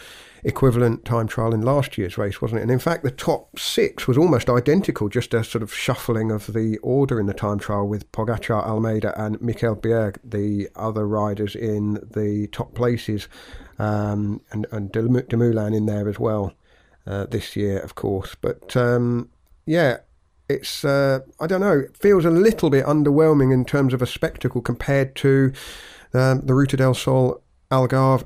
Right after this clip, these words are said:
and Tour des Alpes, I think. I don't know why that is. Is it because of the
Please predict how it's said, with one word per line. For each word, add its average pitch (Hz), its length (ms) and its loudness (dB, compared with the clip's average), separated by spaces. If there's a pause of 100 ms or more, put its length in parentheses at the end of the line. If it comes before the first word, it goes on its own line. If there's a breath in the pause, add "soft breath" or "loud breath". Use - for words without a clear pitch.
(120)
and 135 420 0 (120)
Tour 143 180 0
des 139 180 0
Alpes, 185 300 0
I 101 60 -4
think. 98 280 -4
I 135 60 -4
don't 175 180 -2
know 160 140 0
why 147 380 2
that 135 300 -2
is. 156 320 2
Is 151 200 -2
it - 160 -4
because 139 500 0 (600 soft breath)
of 120 240 -2
the 127 360 2